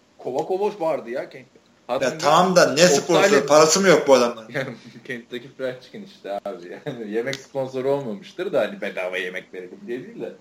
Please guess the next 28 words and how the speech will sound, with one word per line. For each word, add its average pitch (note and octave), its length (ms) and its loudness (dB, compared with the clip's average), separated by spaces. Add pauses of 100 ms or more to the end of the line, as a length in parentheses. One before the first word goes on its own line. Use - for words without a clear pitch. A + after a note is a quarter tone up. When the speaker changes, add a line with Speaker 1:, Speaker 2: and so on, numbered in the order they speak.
(460)
Speaker 1:
başka A2 300 -4
bir A#2 100 -2
Speaker 2:
Hı. G#2+ 40 -8
Speaker 1:
para G#2+ 220 0
mara G#2 240 -4
bir G2+ 40 -10
şey B2 220 -4
vermiştir E2+ 480 -8
herhalde. D2+ 420 -14
Ne G2+ 140 -12
bileyim. F#2 240 -16 (800)
Yani E2+ 300 -12
detaylarını G#2+ 520 -2
bilmiyorum. A2 400 -8
Da F3+ 140 2
bize F3 220 6
vermediklerini F#3 640 2
çok F3+ 220 -6
iyi E3+ 100 0
hatırlıyorum D#3 440 -2
abi. G#2+ 180 -6
Son A2+ 240 -10
gün A#2 80 -12
Oktay'la A2+ 540 -2
biz - 220 -16 (800)
bayağı A2+ 460 2
acıkmıştık A2+ 640 -6
yani. F2 160 -12